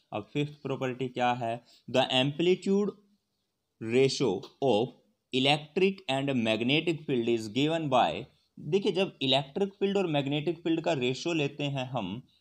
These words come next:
तो that is equals to the C, means speed of the, uh, electromagnetic wave, इसके बराबर आता है। तो ई नॉट upon बी नॉट that is equals to C, ठीक है, और जिसकी वैल्यू कितनी थी? three into ten raise to the power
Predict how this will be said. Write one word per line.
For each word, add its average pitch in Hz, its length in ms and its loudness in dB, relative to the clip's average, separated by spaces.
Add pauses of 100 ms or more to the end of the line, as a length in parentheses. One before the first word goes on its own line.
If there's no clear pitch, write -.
(120)
तो 139 140 0
that 139 280 4
is 170 140 -2
equals 165 400 -6
to 165 40 -4
the 165 140 -4
C, 175 240 -2 (560)
means 156 380 0 (280)
speed 147 540 0 (120)
of 113 260 -4
the, 110 100 -4 (760)
uh, 107 420 0 (140)
electromagnetic 92 1040 -8
wave, 87 180 -2 (240)
इसके 110 220 -6
बराबर 78 300 -4
आता - 220 -12
है। - 100 -14 (260)
तो 123 140 -6
ई 135 180 2
नॉट 170 240 -4
upon 156 340 -4
बी 131 160 -2
नॉट 139 240 -2
that 127 180 0
is 123 140 -6
equals 120 300 -8
to 101 100 -6
C, 107 220 -6 (760)
ठीक 131 160 -6
है, 147 320 -2
और 117 380 2
जिसकी 123 260 -4
वैल्यू 135 220 0
कितनी 139 260 -4
थी? 165 160 -2
three 143 240 -4
into 139 240 -4
ten 123 120 -2
raise 120 160 -6
to 120 60 -8
the 117 160 -6
power 110 260 0